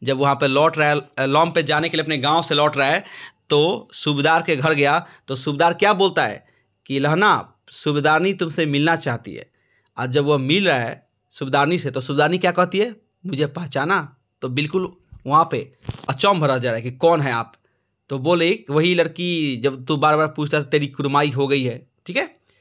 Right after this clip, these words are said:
बहुत ही मज़ेदार दोस्त ये कहानी है। उसे भेंट होने पर क्या करा, बालिका वह अब सूबेदार की पत्नी है। उससे भेंट होने पर सूबेदार की पत्नी ने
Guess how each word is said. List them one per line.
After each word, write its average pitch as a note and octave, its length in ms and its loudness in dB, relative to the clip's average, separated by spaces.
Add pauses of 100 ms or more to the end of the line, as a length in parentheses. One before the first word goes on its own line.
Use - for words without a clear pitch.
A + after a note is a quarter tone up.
(220)
बहुत C4 280 0
ही B3+ 220 -4 (240)
मज़ेदार E3 520 0
दोस्त D#3 260 -6
ये D3+ 80 0
कहानी B2 360 -4
है। - 140 -14 (1080)
उसे D3 180 0
भेंट F3 340 2
होने G3+ 240 2
पर D3 400 -4 (1600)
क्या C#3 260 -4
करा, F#3 200 0
बालिका E3 420 2
वह F3 160 4
अब D#3+ 180 0
सूबेदार E3 440 0
की F3+ 120 -6
पत्नी D#3+ 340 -2
है। C#3 80 0
उससे - 400 -2
भेंट F3 360 0
होने F3+ 320 0
पर D3+ 160 -2
सूबेदार E3+ 540 0
की F#3+ 160 -6
पत्नी F3+ 440 -4
ने C3 220 -2